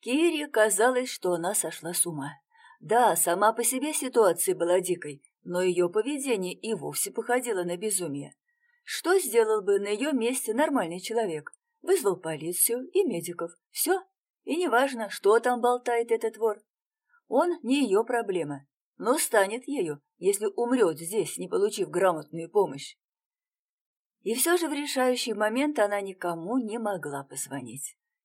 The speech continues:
Кире показалось, что если человек в такой миг между жизнью и смертью просит не сдавать его,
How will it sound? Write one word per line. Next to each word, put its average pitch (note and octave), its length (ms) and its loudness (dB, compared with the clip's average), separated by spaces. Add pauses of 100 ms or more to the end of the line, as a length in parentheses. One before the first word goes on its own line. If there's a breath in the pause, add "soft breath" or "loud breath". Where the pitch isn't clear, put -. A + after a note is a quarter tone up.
Кире C4 280 -2
показалось, G3+ 760 0
что - 200 -4
если G3 320 0
человек F#3+ 600 -2
в - 40 -20
такой E3+ 400 -2
миг F#3+ 420 -6 (200)
между E3 320 -6
жизнью F3+ 440 -4
и F3 40 -4
смертью G#3+ 640 -2 (300 soft breath)
просит G3+ 420 2
не F3+ 140 -6
сдавать D#3 500 -2
его, C4 360 -4